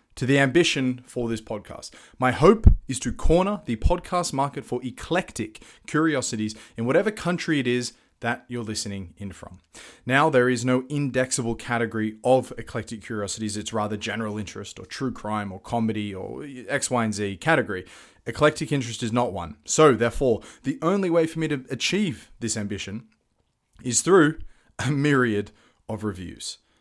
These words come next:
So, if you've listened this far, I would please ask you to do me the favor of switching up Spotify, leaving a healthy five-star juicy review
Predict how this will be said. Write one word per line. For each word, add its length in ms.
So, 520
if 140
you've 140
listened 280
this 140
far, 320
I 60
would 180
please 320
ask 300
you 100
to 100
do 200
me 80
the 100
favor 400
of 160
switching 680
up 100
Spotify, 720
leaving 480
a 180
healthy 580
five-star 600
juicy 440
review 460